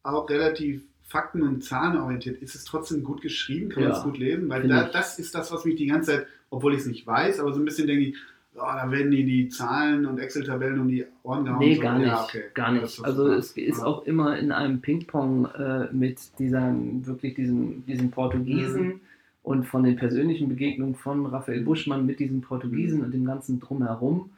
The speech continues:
Speaker 2: Äh, und es ist, ging vor allem auch viel um die journalistische Arbeit, also wie dann dieser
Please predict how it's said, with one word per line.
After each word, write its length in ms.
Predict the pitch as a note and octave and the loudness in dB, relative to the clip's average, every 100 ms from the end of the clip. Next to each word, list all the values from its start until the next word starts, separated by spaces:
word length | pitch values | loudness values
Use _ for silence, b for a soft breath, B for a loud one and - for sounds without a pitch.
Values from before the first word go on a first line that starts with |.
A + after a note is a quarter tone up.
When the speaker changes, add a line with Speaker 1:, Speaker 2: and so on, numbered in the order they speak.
| B B B - | B B B -8
Speaker 2:
Äh, 160 | C#3 | -4
und 320 | C3 - E3+ E3 | -2 -2 -2 -4
es 140 | - | -10
ist, 220 | F3 - - | -12 -10 -2
ging 180 | D#3 | -2
vor 120 | D#3+ C3+ | 0 -2
allem 180 | D3 E3 | 0 -2
auch 140 | - | -4
viel 280 | - D#3+ D3+ | -4 0 0
um 100 | D3 | 0
die 80 | C#3 | -4
journalistische 680 | C3+ C3+ C3 D#3 - D#3 C#3+ | -2 0 0 -2 -4 -6 -4
Arbeit, 360 | D#3+ F3+ B2+ A#2 | -4 -4 -4 -6
also 280 | B2+ C3 B2+ | -8 -8 -8
wie 80 | |
dann 280 | C3 C3 B2+ | -4 -2 -2
dieser 400 | B2+ B2+ B2+ - | -2 -2 -2 -4